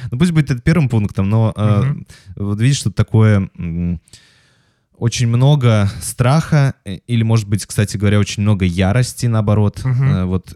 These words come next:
Speaker 1: э, этих чувств. И, м, что происходит у, э, нашей слушательницы? У неё происходит, э,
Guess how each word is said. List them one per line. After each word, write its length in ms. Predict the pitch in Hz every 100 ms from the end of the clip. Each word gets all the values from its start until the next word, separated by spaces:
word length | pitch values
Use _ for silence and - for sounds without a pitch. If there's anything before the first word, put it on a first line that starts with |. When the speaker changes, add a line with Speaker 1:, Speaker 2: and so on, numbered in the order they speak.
| -
Speaker 1:
э, 300 | 95 92 90
этих 280 | 90 101 -
чувств. 340 | - 95 - -
И, 360 | 101 101 98 92 _
м, 520 | 90 92 90 90 85 - - -
что 200 | - 117
происходит 560 | 107 101 - 104 98 -
у, 800 | 92 92 92 92 92 82 67 80
э, 20 |
нашей 300 | 87 92 90
слушательницы? 520 | 104 135 156 - - 98
У 40 |
неё 80 | 101
происходит, 500 | 107 - 107 101 -
э, 120 | -